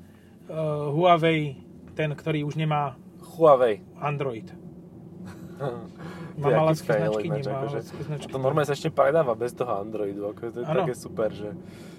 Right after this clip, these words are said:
Speaker 2: no,
Speaker 1: Oni
Speaker 2: kúpim
Speaker 1: majú
Speaker 2: si.
Speaker 1: svoj vlastný Android, ktorý opajči-, opajčícovali
Speaker 2: Áno,
Speaker 1: od,
Speaker 2: a nič
Speaker 1: od
Speaker 2: tam
Speaker 1: Google.
Speaker 2: nefunguje poriadne, no, hej,
Speaker 1: No.
Speaker 2: super, perfektné.
Speaker 1: Ale má to dobré foťaky.
Speaker 2: Hej, hej.
Speaker 1: That's fucking all.
Speaker 2: Hej.
Speaker 1: No,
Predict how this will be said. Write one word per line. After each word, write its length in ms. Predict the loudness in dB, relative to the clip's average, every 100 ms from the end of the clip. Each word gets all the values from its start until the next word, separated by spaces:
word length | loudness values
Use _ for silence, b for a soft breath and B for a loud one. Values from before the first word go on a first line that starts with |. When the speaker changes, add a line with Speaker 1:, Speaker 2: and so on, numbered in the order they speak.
| B
Speaker 2:
no, 160 | -6 -4
Speaker 1:
Oni 160 | -2 0
Speaker 2:
kúpim 80 |
Speaker 1:
majú 140 | 2 0
Speaker 2:
si. 80 | 0
Speaker 1:
svoj 200 | 0 0
vlastný 420 | 2 0 0 -4
Android, 480 | -4 -4 0 0 0
ktorý 320 | -4 -6 -6 -6
opajči-, 420 | -2 0 0 -6
opajčícovali 1000 | -2 0 0 -2 -2 -2 -2 2 2 2
Speaker 2:
Áno, 140 | 2
Speaker 1:
od, 60 | 0 -4
Speaker 2:
a 160 | 0 2
nič 180 | 2 0
Speaker 1:
od 20 |
Speaker 2:
tam 80 | 2
Speaker 1:
Google. 120 | 4
Speaker 2:
nefunguje 320 | 4 2 0
poriadne, 360 | -2 0 0 -2
no, 180 | -6 -6
hej, 80 | -6
Speaker 1:
No. 160 | -6
Speaker 2:
super, 240 | -6 -6 -8 -12
perfektné. 400 | -12 -12 -10 -12 -14 -18 -18 -18 B B B -10
Speaker 1:
Ale 120 | -4
má 80 | -2
to 160 | -2 -4
dobré 160 | -4
foťaky. 400 | -4 -8 -10 -18 -20 -20 -20 -20 -12 -4
Speaker 2:
Hej, 80 | -2
hej. 120 | -2
Speaker 1:
That's 80 | -4
fucking 300 | -4 -8 -8
all. 160 | -10 -12 -16 -20 -20
Speaker 2:
Hej. 160 | -18 -18 B B B B B B 4
Speaker 1:
No, 260 | 8 8